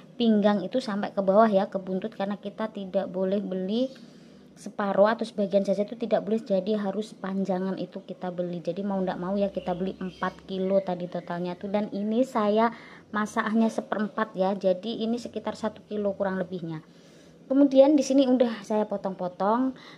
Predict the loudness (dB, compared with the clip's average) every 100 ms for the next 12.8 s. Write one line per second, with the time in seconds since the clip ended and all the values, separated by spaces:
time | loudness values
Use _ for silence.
0 | -8 -4 0 0 0 -2 -4 -2 0 0
1 | 0 -2 -4 -4 -2 -6 -4 -2 0 0
2 | 2 2 2 0 2 4 2 2 0 -4
3 | -8 -10 -4 -4 -4 -4 -2 0 -2 -4
4 | -8 -4 0 0 -2 -8 -20 -20 -20 -20
5 | -20 -20 -18 -6 -4 -2 -2 0 0 0
6 | -2 -2 0 0 2 0 0 -4 -6 -6
7 | -4 -2 0 -2 -6 -8 -4 -4 -4 0
8 | 0 0 -4 -14 -12 -12 -6 -4 -4 -6
9 | -12 -6 -4 -4 -8 -8 -8 -8 -8 -6
10 | -4 -4 -4 -4 -4 -4 -4 -8 -6 -6
11 | -6 -6 -6 -6 -8 -8 -6 -8 -8 -8
12 | -8 -6 -8 -8 -6 -6 -4 -4